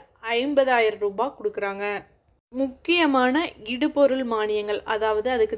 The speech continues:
தேவையான உரம், மருந்து, அதெல்லாம் போடுறதுக்கு பார்த்தீங்கன்னா, அதிகபட்சமா ஒரு ஹெக்டேருக்கு இருபத்தஞ்சாயிரம் ரூபாய் வரைக்கும் மானியம் கொடுக்குறாங்க. அடுத்தது பார்த்தீங்கன்னா,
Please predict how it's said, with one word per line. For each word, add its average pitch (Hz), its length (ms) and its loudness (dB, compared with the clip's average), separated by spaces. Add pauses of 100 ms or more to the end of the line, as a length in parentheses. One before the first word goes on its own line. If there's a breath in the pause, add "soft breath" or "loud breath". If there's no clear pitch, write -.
தேவையான 214 560 0 (260)
உரம், 214 340 0 (120)
மருந்து, 214 500 0
அதெல்லாம் 214 460 -2
போடுறதுக்கு 214 480 -4
பார்த்தீங்கன்னா, 202 560 -8 (400 loud breath)
அதிகபட்சமா 220 720 -2 (360 loud breath)
ஒரு 233 220 4
ஹெக்டேருக்கு 262 680 0 (180)
இருபத்தஞ்சாயிரம் 262 840 0
ரூபாய் 202 180 0
வரைக்கும் 226 380 -4
மானியம் 214 380 -6
கொடுக்குறாங்க. 202 480 -2 (1000)
அடுத்தது 285 460 2
பார்த்தீங்கன்னா, 233 580 0